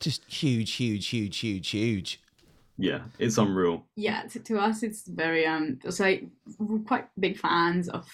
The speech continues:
Speaker 3: uh, especially Vukovi, <laughs> and that's
Speaker 1: Yes.
Speaker 3: one of our main influences as well. So, like, being able to go on tour with them, it's just, uh,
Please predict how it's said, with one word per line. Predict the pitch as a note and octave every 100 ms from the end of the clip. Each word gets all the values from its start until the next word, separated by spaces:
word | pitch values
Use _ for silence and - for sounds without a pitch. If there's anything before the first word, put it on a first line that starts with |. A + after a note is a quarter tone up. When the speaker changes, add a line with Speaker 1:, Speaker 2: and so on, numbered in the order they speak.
| -
Speaker 3:
uh, | E3+ -
especially | - F#3+ B3+
Vukovi, | A#3 A3 D3+ E3 G#3 E4
<laughs> | F#4
and | - -
that's | A#3 F#3 F#3+ -
Speaker 1:
Yes. | -
Speaker 3:
one | F3
of | F3
our | F3 D#3+
main | F3+ E3 D#3+
influences | F#3 A#3+ B3 A#3 F3
as | F3 E3
well. | D#3 G#3+
So, | B3 F3+
like, | E3 - - _ _ _
being | F3 F#3+
able | G3 F#3+
to | G3 F#3
go | F3+
on | E3 E3
tour | E3+ E3 F3
with | A3+
them, | C4+ F4 G4+
it's | - -
just, | - E3+ - F3+
uh, | E3 E3